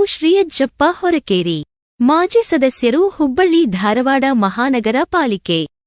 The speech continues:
ಉದ್ಘಾಟಕರಾಗಿ ಶ್ರೀ ಪಿ ವಿ ಹಿರೇಮಠ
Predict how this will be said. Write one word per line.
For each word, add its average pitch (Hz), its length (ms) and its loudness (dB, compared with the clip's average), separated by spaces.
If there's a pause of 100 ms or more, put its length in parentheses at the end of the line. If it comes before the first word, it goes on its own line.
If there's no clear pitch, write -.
(220)
ಉದ್ಘಾಟಕರಾಗಿ 277 1000 0 (120)
ಶ್ರೀ - 280 -2
ಪಿ 359 200 2
ವಿ 294 160 0
ಹಿರೇಮಠ 226 480 -2